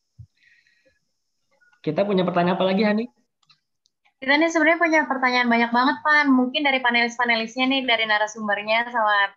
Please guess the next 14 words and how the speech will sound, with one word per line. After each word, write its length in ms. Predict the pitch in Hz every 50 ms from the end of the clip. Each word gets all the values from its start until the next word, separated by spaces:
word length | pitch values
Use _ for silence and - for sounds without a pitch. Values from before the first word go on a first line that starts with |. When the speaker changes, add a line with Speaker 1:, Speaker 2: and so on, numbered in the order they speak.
| _ _ _
Speaker 2:
gestarnya 640 | - 214 208 - - 220 208 214 220 220 214 208 214
kita 240 | 233 233 233 233 220
nih, 480 | 202 196 196 208 220 247 269 262 - _ _ _ _ _ _ _ _
Mas 240 | _ 214 220 220 -
Gilang 400 | 208 208 202 202 208 214 214 208
sama 360 | 220 208 190 190 190 190 190 190 190 190 190 185 185 190 185 185
Reisa, 400 | 196 190 190 190 185 _ 196 185 185 208 214
bisa 240 | 214 220 214 - 226
langsung 400 | 202 196 196 196 190 - 208 202
lihat 240 | 190 190 196 208 208
pertanyaan-pertanyaannya 1040 | - 208 196 - 190 190 190 190 196 185 - - _ 190 190 190 185 185 185 202 208
dan 140 | 202 190 190
langsung 320 | 185 185 185 180 - 196
bantu 240 | 185 175 175 170 185